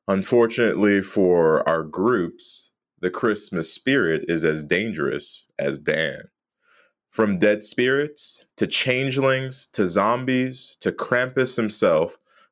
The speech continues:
we must watch in terror as these groups struggle to make it into the morning.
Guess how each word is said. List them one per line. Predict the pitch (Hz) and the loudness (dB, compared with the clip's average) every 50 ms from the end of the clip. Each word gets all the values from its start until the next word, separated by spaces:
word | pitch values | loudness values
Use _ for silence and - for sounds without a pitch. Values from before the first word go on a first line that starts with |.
| _ | _
we | 101 110 | 0 2
must | 113 107 101 - | 2 2 2 2
watch | 113 113 117 117 113 117 | 2 4 4 2 0 -2
in | 107 101 92 | -6 -6 -4
terror | - - 131 131 131 123 117 107 101 | -4 -2 0 2 2 4 4 2 4
as | 95 95 95 87 90 | 4 2 2 2 2
these | 104 101 95 87 | 2 0 0 0
groups | 80 98 98 95 85 - - | 0 0 0 2 0 0 -2
struggle | - - - - - 117 113 117 117 113 95 90 87 85 85 85 | -2 -2 -2 -2 0 2 4 4 4 4 4 4 4 4 2 2
to | - - 92 | -2 -4 -2
make | 90 90 87 87 85 95 | 0 0 0 0 0 0
it | 85 | 2
into | 85 85 85 82 - 85 | 2 0 0 -2 -4 -6
the | 78 78 | -6 -4
morning. | 78 80 82 82 82 80 76 73 73 76 76 | -4 -2 -2 -2 0 -2 -2 -4 -6 -8 -12